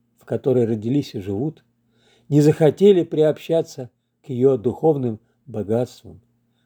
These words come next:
которых нигде в мире больше нет. Да ещё именно так принялись учить её граждан, направляя по ложному пути всю страну.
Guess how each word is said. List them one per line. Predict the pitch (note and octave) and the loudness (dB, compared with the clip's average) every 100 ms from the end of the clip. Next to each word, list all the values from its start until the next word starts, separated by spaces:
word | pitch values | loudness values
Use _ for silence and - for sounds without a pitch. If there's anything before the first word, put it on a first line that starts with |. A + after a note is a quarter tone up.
| _ | _
которых | B2+ D3+ D3+ - | 0 2 2 0
нигде | C#3 A#2+ E3+ | -6 2 2
в | D#3+ | 2
мире | D3 D3+ | 0 -2
больше | C#3 C#3 C3 C#3+ | -2 -4 -6 -12
нет. | A#2 G#2 - _ _ _ _ _ _ | -12 -12 -14 _ _ _ _ _ _
Да | B2 | -4
ещё | A#2 F3+ | 0 -2
именно | F#3+ F#3 F3 D#3+ D#3+ | -2 -2 0 2 0
так | - F#3 F#3+ - _ _ _ _ | 0 2 2 -2 _ _ _ _
принялись | - C3 B2 C#3 B2 - | -8 -6 -2 -4 -6 -10
учить | B2 - D3 | -10 -10 -8
её | A#2+ A2 | -2 -2
граждан, | A#2+ D3 F3+ C#3 F#2+ F#2 _ _ _ _ _ | 2 4 4 0 -8 -20 _ _ _ _ _
направляя | B2 - A#2 A#2+ C3 A#2+ G#2+ _ _ | -16 -8 -4 0 2 2 -2 _ _
по | A2 | -12
ложному | G2+ D3 F#3+ D3+ D3+ D3 C#3+ _ _ _ | -2 2 2 2 -8 -10 -14 _ _ _
пути | - F#2+ - C#3 C3 _ _ _ | -16 -16 -10 -12 -12 _ _ _
всю | _ - G#2+ A2 _ | _ -8 -6 -8 _
страну. | - - G2+ F2+ F2+ | -20 -8 -6 -6 -8